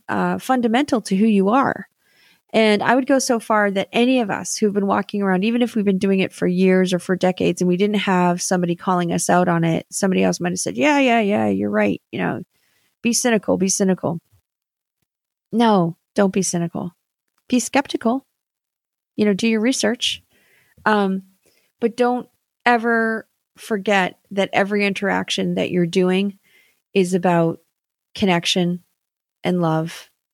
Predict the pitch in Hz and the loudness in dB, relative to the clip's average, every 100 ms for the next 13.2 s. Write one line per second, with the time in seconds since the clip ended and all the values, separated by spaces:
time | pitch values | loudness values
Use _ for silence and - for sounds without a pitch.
0 | _ _ _ 190 175 165 160 156 156 - | _ _ _ 0 0 2 0 0 -4 -8
1 | - _ _ - 196 180 175 - 180 180 | -14 _ _ -4 0 0 0 0 0 0
2 | 170 165 160 170 - 165 160 160 156 - | 0 0 0 -4 -6 -4 -2 -2 -4 -6
3 | - _ - - - - 202 190 175 - | -10 _ -20 -20 -16 -2 0 2 0 0
4 | 190 180 175 175 185 196 202 208 - 185 | 2 2 0 0 2 2 2 -2 -4 0
5 | 180 180 175 175 185 - _ _ _ _ | 2 2 2 0 -2 -10 _ _ _ _
6 | _ - 190 180 170 170 165 165 175 _ | _ -4 0 2 2 2 2 0 -2 _
7 | - 185 175 165 165 170 190 _ _ _ | -4 0 0 0 -2 -6 -10 _ _ _
8 | - 185 185 202 202 202 - 202 190 175 | -8 -2 0 0 0 -2 -2 0 2 2
9 | 175 175 170 170 175 - _ _ _ _ | 2 2 2 2 -2 -6 _ _ _ _
10 | - - 175 165 165 165 196 190 180 175 | -6 -2 0 0 0 -2 -2 0 -2 -4
11 | 226 - - 208 190 190 180 - 185 180 | -8 -8 -8 -6 -4 -4 -6 -6 -6 -4
12 | 180 175 175 170 170 - - 170 170 165 | -4 -2 -2 0 -2 -2 -2 0 2 0
13 | 165 | -2